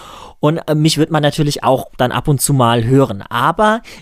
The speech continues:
äh, das heute soll eine Möglichkeit sein, für euch mal die Stimmen zu hören, die man vielleicht auch bei der Antenne noch nicht gehört hat. Nämlich wir haben tatsächlich neue Leute dabei.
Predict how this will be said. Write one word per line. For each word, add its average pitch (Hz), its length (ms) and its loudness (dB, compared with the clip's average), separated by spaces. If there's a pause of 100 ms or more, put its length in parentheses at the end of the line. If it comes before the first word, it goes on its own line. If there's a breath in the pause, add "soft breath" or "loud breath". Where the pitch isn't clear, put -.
äh, 131 120 0
das 147 180 0
heute 170 240 0
soll 151 180 2
eine 147 80 2
Möglichkeit 170 480 0
sein, 151 200 -2
für - 100 -6
euch 180 220 -2
mal 165 160 0
die 170 100 -6
Stimmen 208 340 0
zu - 140 -2
hören, 170 180 2
die 170 80 -2
man 165 140 0
vielleicht 165 300 -2
auch 156 80 -6
bei 139 100 -2
der 131 120 -2
Antenne 202 300 -2
noch 127 200 -2
nicht - 180 -8
gehört 117 260 -6
hat. 202 140 -4
Nämlich 131 240 -4
wir 123 80 -2
haben 117 100 -4
tatsächlich 113 400 -6
neue 101 280 -6
Leute 151 340 -6
dabei. 113 460 -10